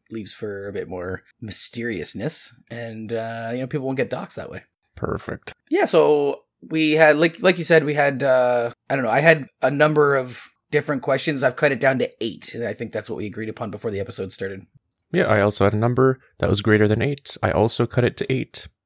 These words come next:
Speaker 1: Yep, perfect. So don't be offended if your question didn't make this round. It may pop up later in a regular episode of Two Dudes Doing Trivia, and then we'll just take credit for writing it. So, uh, thanks for ghostwriting.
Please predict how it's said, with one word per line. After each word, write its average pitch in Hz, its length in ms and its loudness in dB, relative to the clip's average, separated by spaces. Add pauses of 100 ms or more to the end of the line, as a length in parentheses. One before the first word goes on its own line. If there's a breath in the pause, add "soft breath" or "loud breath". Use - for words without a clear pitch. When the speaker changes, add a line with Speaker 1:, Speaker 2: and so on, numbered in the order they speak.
(320)
Speaker 1:
Yep, - 220 6
perfect. 135 300 2
So 139 260 4
don't 147 320 4
be 147 180 2
offended 139 480 2
if 127 220 -4
your 123 260 -2
question 120 360 -2
didn't 113 180 -6
make 110 180 -6
this 180 200 0
round. 190 240 2
It 147 100 2
may 113 300 0
pop 120 320 0
up 131 160 -2
later 156 400 4
in 123 400 -2
a 139 460 2
regular 151 500 0
episode 123 340 -2
of 117 120 -6
Two 127 120 -6
Dudes 117 220 -8
Doing 113 180 -8
Trivia, 156 300 -4
and 170 200 0
then 175 140 2
we'll 160 80 0
just 160 180 -8
take 156 160 -4
credit 156 220 -2
for 151 80 -6
writing 160 240 -2
it. - 160 -12
So, 104 380 -10
uh, 113 220 -12
thanks 117 220 -8
for - 80 -10
ghostwriting. - 1160 0